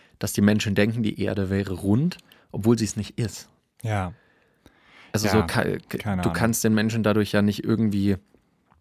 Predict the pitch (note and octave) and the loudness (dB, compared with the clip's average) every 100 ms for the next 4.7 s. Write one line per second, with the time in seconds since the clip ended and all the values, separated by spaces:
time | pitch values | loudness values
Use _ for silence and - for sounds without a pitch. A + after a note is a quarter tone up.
0 | _ - - G2 G2 G2+ G2+ G2+ A2+ B2 | _ -14 -2 2 2 2 2 2 0 0
1 | B2 B2 B2+ C3+ - A#2+ - A#2 B2 B2+ | 2 2 2 2 -2 -2 2 2 2 0
2 | B2 A#2 G#2+ G#2+ G#2+ A2 G#2 G#2 G#2 G2 | 0 0 0 -2 -2 -2 0 0 0 0
3 | - - A2 G2+ G2 G2+ G2+ G2+ A2+ D3 | 0 0 2 0 0 0 0 0 0 0
4 | B2+ G#2+ G2+ G2+ G#2 G#2+ C#3 | -2 0 0 0 0 0 -2